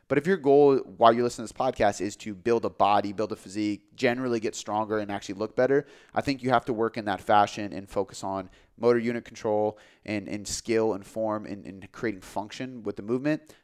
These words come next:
then add volume through muscular endurance and being able to endure long periods of time under load and tension,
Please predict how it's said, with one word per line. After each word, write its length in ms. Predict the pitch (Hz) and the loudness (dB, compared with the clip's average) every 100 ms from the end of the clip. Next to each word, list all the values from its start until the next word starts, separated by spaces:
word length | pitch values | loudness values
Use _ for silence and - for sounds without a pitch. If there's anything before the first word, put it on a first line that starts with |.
| _ | _
then 260 | 98 127 | -2 -2
add 360 | 98 113 107 98 | 0 0 0 0
volume 420 | 98 107 113 113 | 0 0 -2 -8
through 300 | 110 107 104 | -10 -8 -6
muscular 420 | 98 104 - 110 | -4 -6 -6 -8
endurance 340 | 95 92 107 107 | -8 -8 -8 -8
and 80 | 95 | -12
being 180 | 101 | -8
able 160 | 107 101 | -6 -6
to 260 | - 104 92 _ _ | -6 -8 -8 _ _
endure 840 | 120 127 107 110 107 117 110 101 - _ | -8 -8 -4 2 4 6 6 2 -4 _
long 560 | 107 104 107 113 117 - | -4 0 2 2 -2 -10
periods 320 | - 123 120 | -6 -2 -2
of 80 | 98 | -4
time 300 | - - - | -8 -4 -4
under 220 | - 101 | -4 -6
load 300 | 95 87 101 | -4 -2 -2
and 120 | 104 95 | -4 -8
tension, 440 | - 101 143 151 | -12 -8 -8 -8